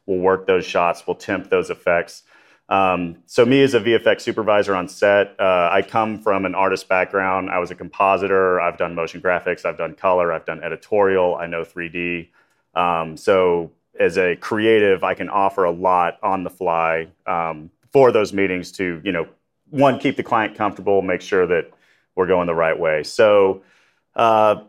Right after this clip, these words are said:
once the film is done, it goes to editorial. And then, uh, when the film is hopefully locked, we, uh, we like to start visual effects when things are locked so that we don't have, uh, changes, 'cause the process is immense. So everything that exists in production and on set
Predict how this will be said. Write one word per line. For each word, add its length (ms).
once 260
the 80
film 200
is 140
done, 240
it 60
goes 240
to 140
editorial. 800
And 240
then, 540
uh, 260
when 160
the 60
film 280
is 300
hopefully 640
locked, 480
we, 260
uh, 340
we 80
like 180
to 60
start 300
visual 300
effects 360
when 140
things 220
are 80
locked 320
so 160
that 120
we 120
don't 160
have, 260
uh, 160
changes, 560
'cause 320
the 80
process 720
is 520
immense. 440
So 320
everything 420
that 140
exists 560
in 180
production 440
and 100
on 120
set 460